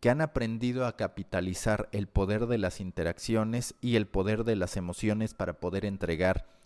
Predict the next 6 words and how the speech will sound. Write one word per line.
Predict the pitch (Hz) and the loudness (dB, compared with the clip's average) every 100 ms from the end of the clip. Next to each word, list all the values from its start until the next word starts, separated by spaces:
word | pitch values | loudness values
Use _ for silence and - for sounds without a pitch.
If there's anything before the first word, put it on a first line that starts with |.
| - | -6
resultados | 98 90 95 85 98 92 90 - - | -2 -2 -2 -2 2 2 0 -6 -8
extraordinarios. | - - 87 82 80 82 80 80 - | -6 0 2 2 0 -2 -2 -2 -4
En | 92 | -4
Facebook, | - 143 147 190 - | 2 2 2 -2 2
por | 104 | 0
ejemplo, | 95 127 127 139 165 | 2 0 4 6 4